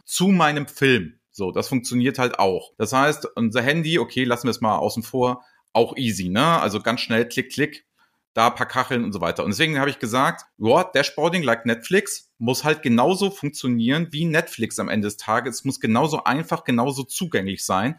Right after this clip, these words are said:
was nicht heißt, dass man nicht schwere Geschäftsvorfälle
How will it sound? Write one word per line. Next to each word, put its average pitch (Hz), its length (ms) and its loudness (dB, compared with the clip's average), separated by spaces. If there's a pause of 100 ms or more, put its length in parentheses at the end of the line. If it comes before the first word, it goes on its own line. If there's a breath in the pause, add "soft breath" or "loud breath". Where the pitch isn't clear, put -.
(100)
was - 240 -2
nicht 165 340 0
heißt, 156 380 -2
dass - 160 -4
man 117 100 2
nicht 160 220 -2
schwere 143 400 -2
Geschäftsvorfälle 117 1200 -2